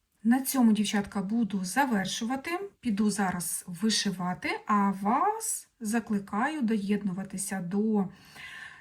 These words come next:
сумісників від Оланти, від Чарівної миті і Crystal Art. Це наші харків'яни.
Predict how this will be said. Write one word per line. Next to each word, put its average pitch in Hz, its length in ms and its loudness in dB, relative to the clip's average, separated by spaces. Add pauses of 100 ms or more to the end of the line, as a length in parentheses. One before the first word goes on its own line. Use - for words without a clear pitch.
сумісників 220 1080 4
від 202 420 0
Оланти, 254 680 2
від 208 260 2
Чарівної 208 500 2
миті 190 320 -6
і 190 160 -4
Crystal 202 520 -2 (100)
Art. 302 440 4
Це 226 180 0
наші 208 320 4
харків'яни. 214 840 2